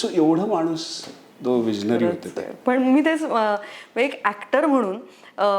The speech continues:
Speaker 2: म्हणजे असतं ना प्रत्येकाचं की नाही मला एकदा हा रोल करायचा आहे. कधी असा विचार केला होता की नाही एकदा फुले साकारायचं?
Speaker 1: <laughs> हे तर नाहीच म्हणजे कधी, अ,
Speaker 2: म्हणजे ते
Speaker 1: म्हणजे
Speaker 2: क-,
Speaker 1: विचार पण आला
Speaker 2: कल्पनेच्याही
Speaker 1: नाही,
Speaker 2: पलीकडचं
Speaker 1: कल्पनेच्या
Speaker 2: होतं.
Speaker 1: पलीकडे होतं. कारण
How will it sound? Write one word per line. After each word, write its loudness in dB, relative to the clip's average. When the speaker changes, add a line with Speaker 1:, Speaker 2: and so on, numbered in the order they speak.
Speaker 2:
म्हणजे 0
असतं -2
ना -2
प्रत्येकाचं -6
की -4
नाही -2
मला -2
एकदा -2
हा 0
रोल -4
करायचा -10
आहे. -18
कधी 4
असा 2
विचार 0
केला -4
होता -4
की -8
नाही -6
एकदा -2
फुले -2
साकारायचं? -2
Speaker 1:
<laughs> -4
हे 2
तर -2
नाहीच -2
म्हणजे -4
कधी, -2
अ, -2
Speaker 2:
म्हणजे -4
ते 4
Speaker 1:
म्हणजे 4
Speaker 2:
क-, -2
Speaker 1:
विचार 4
पण 2
आला 2
Speaker 2:
कल्पनेच्याही 2
Speaker 1:
नाही, 2
Speaker 2:
पलीकडचं 2
Speaker 1:
कल्पनेच्या -2
Speaker 2:
होतं. -4
Speaker 1:
पलीकडे -4
होतं. -6
कारण -4